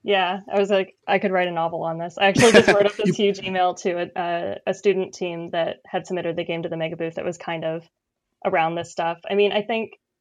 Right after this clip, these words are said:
Speaker 1: so my background is in the project management side of things. And so I think I see a lot of teams that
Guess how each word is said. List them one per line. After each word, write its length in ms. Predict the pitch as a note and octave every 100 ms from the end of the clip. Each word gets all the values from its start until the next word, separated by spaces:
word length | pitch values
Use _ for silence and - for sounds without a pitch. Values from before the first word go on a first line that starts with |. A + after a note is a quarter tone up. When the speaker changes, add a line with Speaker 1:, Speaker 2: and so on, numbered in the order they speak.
| _ _ _ _ _ _ _ -
Speaker 1:
so 120 | B3+
my 140 | B3+
background 420 | D4+ C#4+ C#4 A3+ G3
is 240 | F#3 F#3
in 380 | G3+ F#3+ F3+ F3
the 240 | F3 E3+ E3
project 300 | F#3+ F3 E3
management 460 | E3+ E3 E3 E3 -
side 200 | E3+ D#3+
of 120 | E3
things. 320 | E3+ E3 E3
And 120 | F3
so 220 | E3 F3+ F3
I 120 | F#3
think 220 | G#3 G#3
I 80 | F#3+
see 260 | - A#3
a 80 | B3
lot 160 | G#3 F#3+
of 100 | F3
teams 480 | - F#3 F3+ F3 -
that 300 | E3+ E3+